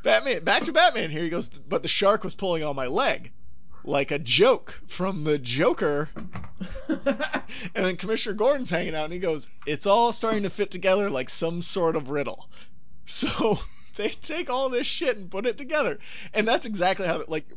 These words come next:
Speaker 1: my deadpan delivery of it is exactly how the, the scene plays out. And I'm not sure if that makes them good detectives or bad detectives. And I still, I have no idea,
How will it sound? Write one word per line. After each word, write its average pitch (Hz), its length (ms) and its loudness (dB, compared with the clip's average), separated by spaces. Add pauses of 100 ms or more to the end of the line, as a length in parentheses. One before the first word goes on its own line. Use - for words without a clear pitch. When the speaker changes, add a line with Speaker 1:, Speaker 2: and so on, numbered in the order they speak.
Speaker 1:
my 190 360 2
deadpan 185 600 0
delivery 156 360 -2
of 123 80 -4
it 117 120 -6
is 127 220 -6
exactly 160 640 -2
how 160 280 -2
the, 135 320 -6
the 131 120 -4
scene 240 340 -4 (120)
plays 127 300 -4
out. - 180 -6 (640)
And 160 360 0 (240)
I'm 208 160 2
not 302 180 0
sure 208 160 0
if 170 60 -4
that 165 160 -2
makes 151 180 -4
them 143 140 -8
good 156 140 -2
detectives 170 560 -4 (120)
or 131 100 -4
bad 135 420 -2
detectives. 359 640 -6 (320)
And 151 220 -4
I 147 80 0
still, 240 420 2
I 175 80 2
have 180 160 -2
no 208 300 0
idea, 311 380 -4